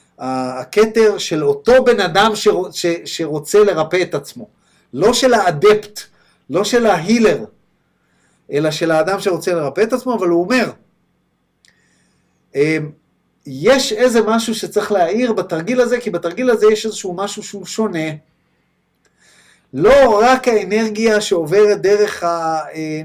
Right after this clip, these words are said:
אה, שקרת הכתר של הבן אדם שרוצה לרפא את עצמו, אלא יש גם אנרגיה מסוימת של האדפט שמשתלבת פה, של ההילר עצמו.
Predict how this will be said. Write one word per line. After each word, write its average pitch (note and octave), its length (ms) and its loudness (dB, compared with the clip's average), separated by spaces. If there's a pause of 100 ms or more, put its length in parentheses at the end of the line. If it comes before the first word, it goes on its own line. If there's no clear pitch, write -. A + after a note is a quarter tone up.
אה, D#3 520 -8 (380)
שקרת G3+ 440 0
הכתר G#3 380 2
של F3+ 220 -2
הבן D#3+ 220 -4
אדם E3+ 320 -4
שרוצה E3 440 -6
לרפא F3+ 380 -2
את G3+ 120 -2
עצמו, D#3 440 -10 (540)
אלא G#3+ 240 4 (180)
יש G3+ 560 2
גם G#3+ 380 2 (320)
אנרגיה G#3 600 -4
מסוימת G#3 520 -2
של G#3 280 2
האדפט F3+ 880 -2 (400)
שמשתלבת F3 880 -4
פה, C3+ 240 -6
של F3 240 -4
ההילר E3+ 460 -2
עצמו. D3 420 -8